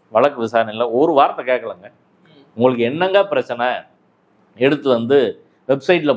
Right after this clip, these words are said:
Speaker 1: போறதுல என்ன பிரச்சனை சுப்ரீம் கோர்ட் கேட்க வேண்டியதானே? அதவே கேட்கல. இது எங்களுக்கு ஸ்கேனிங் மிஷின் இல்ல, மெயின் பிரேயர், இன்ட்ரீம் பிரேயர், இப்படி டெக்னிக்கலா பேச முடியுமா?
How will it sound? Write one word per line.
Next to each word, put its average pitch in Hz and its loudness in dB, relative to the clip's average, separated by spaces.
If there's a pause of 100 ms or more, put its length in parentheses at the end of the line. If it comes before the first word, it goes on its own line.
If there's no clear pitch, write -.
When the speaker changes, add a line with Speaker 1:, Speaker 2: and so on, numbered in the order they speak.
Speaker 1:
போறதுல 156 0
என்ன 160 -2
பிரச்சனை 156 -4
சுப்ரீம் 165 -4
கோர்ட் 131 0
கேட்க 156 0
வேண்டியதானே? 113 -6 (1500)
அதவே 202 4 (140)
கேட்கல. 170 4 (720)
இது 147 4
எங்களுக்கு 151 0
ஸ்கேனிங் 190 0
மிஷின் 120 -6
இல்ல, 104 -4 (920)
மெயின் 190 2
பிரேயர், 160 4
இன்ட்ரீம் 147 -4
பிரேயர், 117 0
இப்படி 127 -10
டெக்னிக்கலா 190 0 (100)
பேச 143 -2 (120)
முடியுமா? 107 -12